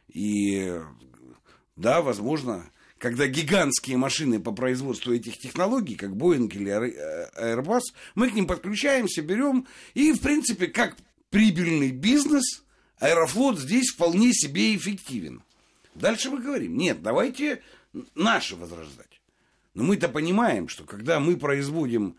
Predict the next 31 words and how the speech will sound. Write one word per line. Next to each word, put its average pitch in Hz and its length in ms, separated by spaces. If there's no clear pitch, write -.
даже 220 320
в 190 100
пределе, 190 540
вот 127 180
весь 190 320
Аэрофлот 151 720
мы 190 180
переводим 170 560
на 139 100
наши 170 280
самолеты. 127 580
Сколько 208 280
там? 104 200
Сто 208 240
одних, 190 340
сто 151 140
других, 143 400
к - 80
примеру, 151 480
да, 117 120
сейчас 85 220
фантазирую. 82 540
Мы 185 140
понимаем, 208 400
что - 160
при 131 160
производстве 156 600
нашими 135 340
заводами 123 520
двухсот 131 500
самолетов 185 580